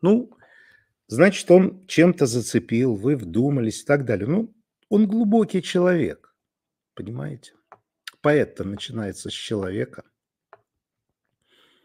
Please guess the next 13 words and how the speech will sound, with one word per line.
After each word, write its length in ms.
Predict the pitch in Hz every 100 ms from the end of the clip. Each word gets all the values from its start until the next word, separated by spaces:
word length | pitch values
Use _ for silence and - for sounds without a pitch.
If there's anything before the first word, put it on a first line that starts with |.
| - _ _ _ _ _ -
Ты 120 | -
что-то 420 | 123 - 156 147 113
такое 340 | 127 - 131
должен 380 | 113 127 110 110
написать, 440 | 107 - 147 135
что-то 340 | - - 107 107
придумать 800 | - 110 92 139 143 117 - 107
для 160 | 98
того, 260 | 104 110 120
чтобы, 460 | - 113 110 107 - _ _ _ _ _ _ _ _ _ _ _ _ _ _ _
вот, 220 | 113 113 -
э, 120 | 110
понимаете, 840 | - 123 135 175 165 - 110 95